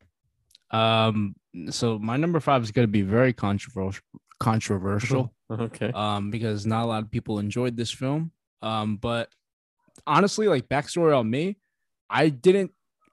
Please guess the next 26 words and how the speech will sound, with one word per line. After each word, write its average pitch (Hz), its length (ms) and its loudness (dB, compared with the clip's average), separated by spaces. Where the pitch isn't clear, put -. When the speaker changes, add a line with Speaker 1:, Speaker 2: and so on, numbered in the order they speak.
Speaker 1:
I 139 100 0
liked 196 220 0
Star 170 260 2
Wars 147 300 2
later. 113 400 -6
Alex 165 460 2
was, 123 260 -4
like, 117 180 -8
the 110 80 -12
big, 139 480 0
Alex 160 340 2
is 131 160 -4
still, 175 260 -4
like, 127 200 -6
the 120 60 -12
big 104 280 -8
Star 139 220 4
Wars 107 200 0
guy. 92 140 -6
Like, 101 120 -4
he 110 80 -6
collects 123 360 0
the 107 60 -8
comic 135 320 2
Speaker 2:
Mm-hmm. - 100 -8
Speaker 1:
books. 143 280 0